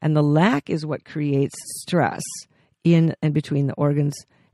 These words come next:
and their proper functions. So when prop-, when necessary things are withheld, the chemicals, the minerals, the nutrients are withheld,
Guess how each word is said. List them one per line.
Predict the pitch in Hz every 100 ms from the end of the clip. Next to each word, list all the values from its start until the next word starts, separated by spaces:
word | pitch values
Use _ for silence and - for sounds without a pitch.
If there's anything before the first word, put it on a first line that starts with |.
| -
and | 139 139
their | 131
proper | - 131 135
functions. | 127 139 139 - - - - -
So | - - 220 165 - - _ -
when | 185 180 - _ -
prop-, | 190 196 -
when | 160 165 139
necessary | 196 214 202 196 175 160
things | - 175 147 - - - _ _ -
are | 156
withheld, | 156 160 - 175 151 -
the | -
chemicals, | - 175 170 - -
the | 139
minerals, | 160 165 139 - -
the |
nutrients | 151 170 170 98 - - _ - - _
are | 156
withheld, | 156 156 160 143